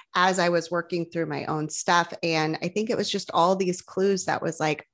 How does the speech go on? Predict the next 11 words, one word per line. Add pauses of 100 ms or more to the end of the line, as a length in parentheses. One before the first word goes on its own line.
"Oh, (480)
this
is
exactly
the
thing
that
I
should (500)
be
coaching